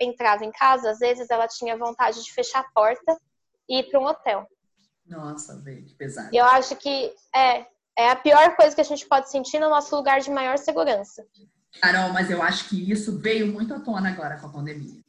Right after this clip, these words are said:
Speaker 2: Tipo, eu amo a minha casa, eu me sinto muito bem aqui. Eu posso fazer tudo aqui, eu posso, é, é, eu, a minha mesa de trabalho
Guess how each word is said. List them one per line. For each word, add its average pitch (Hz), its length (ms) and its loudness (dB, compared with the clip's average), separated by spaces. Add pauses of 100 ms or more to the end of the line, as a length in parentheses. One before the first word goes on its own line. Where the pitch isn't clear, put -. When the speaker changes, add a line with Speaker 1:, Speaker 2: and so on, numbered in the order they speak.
(280)
Speaker 2:
Tipo, 185 240 -4
eu 214 280 0
amo 247 280 0
a 240 40 -4
minha 226 240 0
casa, - 400 -10
eu 151 60 -18
me 160 100 -12
sinto 190 240 -6
muito 226 500 6
bem 208 240 0
aqui. - 400 -8 (160)
Eu 160 100 -14
posso 190 180 0
fazer 214 400 -6
tudo 349 220 2
aqui, 349 160 -4
eu 185 60 -6
posso, 208 240 -4
é, 202 280 -4
é, 196 40 0
eu, 190 140 0
a 196 120 2
minha 233 220 2
mesa 240 280 2
de - 80 -8
trabalho 233 380 0